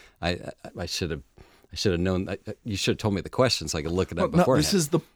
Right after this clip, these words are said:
Speaker 2: part of the show that's so great. <laughs>
Speaker 1: Anyway, but yeah, let's, let's assume it was his mother or father. Uh, then he can claim that, that, uh, parent-child exception.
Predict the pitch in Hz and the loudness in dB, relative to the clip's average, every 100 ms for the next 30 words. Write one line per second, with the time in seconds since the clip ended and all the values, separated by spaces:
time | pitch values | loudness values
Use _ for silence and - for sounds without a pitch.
0 | _ - - - 190 185 - 135 - - | _ -6 -4 4 6 6 4 -2 0 2
1 | - 196 165 127 123 - 123 123 175 135 | 8 10 10 6 2 0 0 2 4 2
2 | - - - _ - - - - _ - | 0 -10 -12 _ -10 -8 -10 -12 _ -20
3 | - 120 - - 131 131 123 98 90 - | -6 -4 -4 -2 4 6 8 6 4 -2
4 | - - - 120 - 147 98 123 123 - | -20 0 6 6 8 8 8 6 4 4
5 | - 127 - 123 - 147 135 127 120 113 | 4 4 4 2 4 6 6 6 6 4
6 | - 110 117 110 110 113 110 92 92 - | 4 0 2 4 6 6 6 4 0 2
7 | 98 120 139 90 101 101 - 95 90 95 | 4 4 4 0 0 -4 -4 -4 -2 0
8 | 101 101 90 107 - 95 - - 101 98 | 2 4 2 2 0 -2 -2 0 2 4
9 | 92 87 - - 87 82 - - 92 82 | 4 2 -2 -4 -4 -4 -8 -4 0 2
10 | 78 - - _ - 110 98 - - 95 | 0 -4 -14 _ 0 2 2 -2 0 2
11 | 87 82 - - - - 98 - - 78 | 2 0 -4 -14 -10 0 0 0 -4 -4
12 | 78 | -6